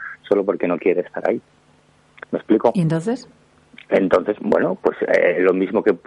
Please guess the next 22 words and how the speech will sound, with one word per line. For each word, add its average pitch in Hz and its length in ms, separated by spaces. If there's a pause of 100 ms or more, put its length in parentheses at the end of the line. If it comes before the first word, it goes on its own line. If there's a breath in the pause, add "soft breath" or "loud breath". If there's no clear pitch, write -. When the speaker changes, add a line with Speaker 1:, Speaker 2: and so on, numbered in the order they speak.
Speaker 1:
tú, 107 120
a 98 100
ti 98 100
tú 92 80
puedes - 180
tener 104 200
otras 101 240
apetencias 104 500
y 95 40
otros 92 220
gustos 107 360 (460 loud breath)
y, 104 680
y 95 40
con 95 160
la 90 100
pareja 95 300
que 98 120
tienes 98 260
actualmente, 123 720
si 110 80
la 95 60
tienes, 151 260